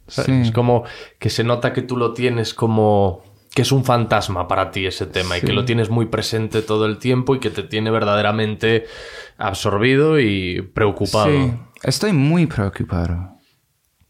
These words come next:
Speaker 2: Creo porque es algo tan, es tan lejos de, de muchas cosas, de, de lo que quiero, pero también de lo que, de, de quién soy. No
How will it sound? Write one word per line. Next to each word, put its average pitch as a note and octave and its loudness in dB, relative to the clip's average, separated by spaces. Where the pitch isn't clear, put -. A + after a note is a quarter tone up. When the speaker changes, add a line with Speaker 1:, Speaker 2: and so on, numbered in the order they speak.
Speaker 2:
Creo D#3+ 2
porque B2 0
es A#2+ 0
algo C3+ 0
tan, C#3+ 2
es A#2+ 0
tan C#3+ 2
lejos B2 -2
de, F2+ -2
de - -6
muchas G2+ 2
cosas, F2+ -6
de, F2 0
de F#2 -4
lo F2 -2
que - -6
quiero, G2+ 2
pero - -6
también G#2+ 2
de F#2+ 4
lo F#2 2
que, - -6
de, - -6
de - -4
quién F#2 -2
soy. - 0
No - -8